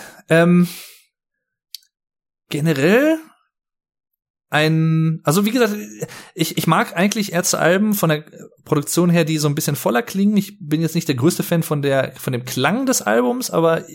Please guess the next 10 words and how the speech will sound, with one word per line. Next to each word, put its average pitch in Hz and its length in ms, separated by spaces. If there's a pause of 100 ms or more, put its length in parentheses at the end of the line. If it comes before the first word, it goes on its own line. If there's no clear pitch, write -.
es - 180
funktioniert 175 500
halt 160 160
trotzdem, 151 640 (420)
äh, 131 380
so 127 380
wie 139 100
es - 140
ist, 139 280
weil, 117 480